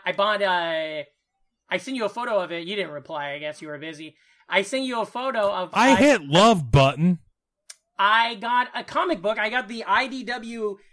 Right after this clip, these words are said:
Speaker 1: Teenage Mutant Ninja Turtles comic books, the, the first edition, the, uh, first twelve issues.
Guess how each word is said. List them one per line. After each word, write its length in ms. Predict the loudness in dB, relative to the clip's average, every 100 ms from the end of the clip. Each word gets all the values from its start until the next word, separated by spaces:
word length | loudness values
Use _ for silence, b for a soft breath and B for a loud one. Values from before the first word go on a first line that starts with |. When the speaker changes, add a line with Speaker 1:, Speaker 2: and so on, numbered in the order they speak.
| b b _
Speaker 1:
Teenage 300 | -10 -6 -6
Mutant 220 | -6 -8 -8
Ninja 100 | -8
Turtles 540 | -6 -4 -4 -6 -10
comic 480 | -8 -6 -6 -8 -6
books, 480 | -6 -6 -12 -18 -20 _ _ _
the, 480 | -2 2 4 2 -4
the 220 | -4 -4 -2
first 260 | -2 -4 -6
edition, 560 | -8 -8 -8 -10 -10 _ _ _ -8
the, 280 | -6 -2 0
uh, 680 | 0 0 -2 -4 -8 -10 -14 _ _ _ _ _ _
first 240 | -2 0
twelve 240 | -2 -2 -2
issues. 520 | -6 -10 -18 -20